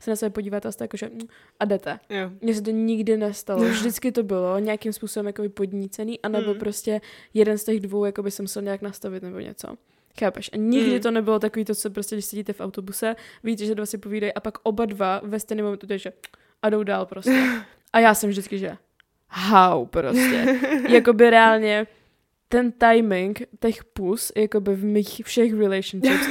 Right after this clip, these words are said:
Speaker 1: byl
Speaker 2: <laughs>
Speaker 1: jako, že, že prostě byla konverzace a týpek najednou se mnou a prostě mě chtěl dát pus a takhle jakoby tyto a já úplně, že what are you doing? Prostě já jsem zrovna mluvila.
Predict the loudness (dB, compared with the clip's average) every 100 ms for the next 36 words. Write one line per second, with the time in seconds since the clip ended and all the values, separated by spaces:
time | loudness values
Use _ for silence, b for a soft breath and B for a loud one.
0 | 4 6 6 4 0 2 4 2 0 B
1 | B B B _ _ b b b b b
2 | 2 2 4 2 2 2 2 0 2 0
3 | 0 -4 -2 -2 -2 -4 -2 0 -2 -2
4 | -2 0 -2 -4 -6 -6 -6 -4 -2 -4
5 | -4 -8 -4 -4 -4 -4 -6 -4 -4 -2
6 | -2 -2 -4 -4 -6 -8 -6 -4 -4 -4
7 | -4 -4 -6 -8 -8 -8 -8 -6 -6 -4
8 | 0 4 6 6 6 4